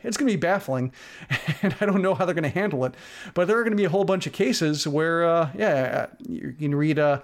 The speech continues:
uh, The Inside Game and learn about moral hazard and just, uh, discuss this along with us, <laughs> how, uh,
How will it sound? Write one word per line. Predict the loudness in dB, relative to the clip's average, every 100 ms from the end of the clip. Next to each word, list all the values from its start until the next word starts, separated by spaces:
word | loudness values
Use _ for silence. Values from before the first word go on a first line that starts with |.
| -8 -20 -20 -20 -4
uh, | 0 2
The | 2
Inside | 2 0 0
Game | 0 0
and | 0
learn | 0
about | 0 0
moral | 2 2
hazard | 2 0 2 0
and | 0 0
just, | 0 -2 2
uh, | 2 0 -4 -6
discuss | -4 0 0
this | -2 -4 0
along | 0 2 2
with | 0 0
us, | -2 -2 -6 -10
<laughs> | -10 -6 -6 -8 -4
how, | 0 2 4
uh, | 4 2